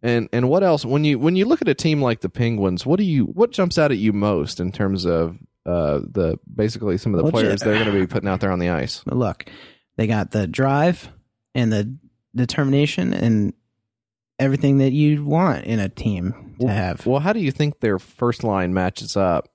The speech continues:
Speaker 1: uh, with the Preds, uh, big time goal scoring unit?
Speaker 2: Uh, well, see the Pe-, okay. See the difference between that is that the Penguins, um, have, they're all timers.
Speaker 1: Mm-hmm.
Speaker 2: So
Speaker 1: yeah.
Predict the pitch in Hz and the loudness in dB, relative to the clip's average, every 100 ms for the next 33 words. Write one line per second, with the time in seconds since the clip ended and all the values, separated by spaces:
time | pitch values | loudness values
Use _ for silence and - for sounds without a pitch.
0 | _ _ _ 85 80 80 82 - - - | _ _ _ -6 -2 -2 -2 -6 -8 -2
1 | 104 95 80 85 - - _ _ - 73 | 0 0 -2 -6 -10 -12 _ _ -6 -4
2 | 60 60 - - 95 - 104 87 90 90 | -4 -6 -10 -6 -6 -2 -2 0 -2 -2
3 | - 90 78 76 92 76 64 _ _ _ | -4 -4 -2 -2 -2 -2 -4 _ _ _
4 | _ _ _ _ - 135 135 139 139 135 | _ _ _ _ -6 0 2 2 2 2
5 | 135 135 160 160 175 - - 208 185 180 | 0 2 2 2 0 0 0 0 0 -2
6 | - - 127 151 - 139 - 170 160 101 | -6 -6 -6 -4 -2 -2 2 2 2 -2
7 | 156 170 202 185 180 160 151 165 160 165 | -2 0 0 0 -2 -2 0 2 2 2
8 | 156 127 120 - 123 120 - - 151 135 | 2 0 -2 -2 -2 -2 -4 -2 0 2
9 | 123 113 - _ _ _ _ _ _ _ | 2 -2 -10 _ _ _ _ _ _ _
10 | _ - 110 101 98 92 - 123 123 147 | _ -2 0 0 -2 -2 -2 -4 -4 -12
11 | _ - - - 151 160 151 139 - 151 | _ -20 -18 -2 0 2 0 -2 -2 -2
12 | 147 - - - - - 95 92 90 82 | -2 -4 -8 -8 -14 -10 -4 -2 0 -2
13 | 113 113 _ 80 67 | -4 -10 _ -6 -4